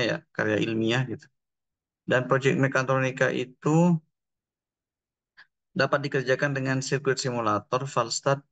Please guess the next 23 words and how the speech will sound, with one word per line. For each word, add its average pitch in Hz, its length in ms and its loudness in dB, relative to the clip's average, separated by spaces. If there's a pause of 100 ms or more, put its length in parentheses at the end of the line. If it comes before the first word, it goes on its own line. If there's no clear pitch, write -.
(100)
dan 123 320 0
trainer 123 320 -2
kit 127 240 -4
Arduino 120 560 0
ya, 107 240 0 (160)
yang 107 240 -4
sudah 110 560 0 (480)
kami 120 160 0
sediakan 117 560 0
trainer 110 320 -6
kit 110 160 -4
Arduino-nya. 107 640 0 (1400)
Silakan 127 400 0
nanti 123 240 0
diatur 117 1040 0
kalian 117 400 -2
ya, - 240 -8 (320)
bagaimana 113 400 2
mekanisme 120 800 -2 (240)
pergantian 110 800 -2
pemakaiannya 107 640 0 (120)
gitu. - 80 -20 (2000)
Oke, 147 140 4